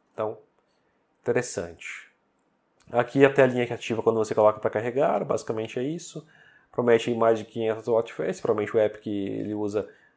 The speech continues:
tem muita watch face pra você poder baixar, que é esse app aqui, Zordai, nunca vi esse app, mas legal.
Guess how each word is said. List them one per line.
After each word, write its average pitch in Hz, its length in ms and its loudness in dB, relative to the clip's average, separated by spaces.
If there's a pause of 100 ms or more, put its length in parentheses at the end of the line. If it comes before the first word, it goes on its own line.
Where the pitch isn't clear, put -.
(140)
tem 113 160 -2
muita 110 220 -2
watch 101 240 0
face 110 200 -4
pra 110 120 -2
você 107 180 -2
poder 113 260 0
baixar, 151 640 4 (200)
que - 120 -6
é 123 40 0
esse 120 200 0
app 117 180 4
aqui, 147 300 -6
Zordai, 107 760 0
nunca 117 380 -6
vi 104 100 -6
esse 101 200 -6
app, - 300 -2
mas 123 140 -8
legal. 151 420 0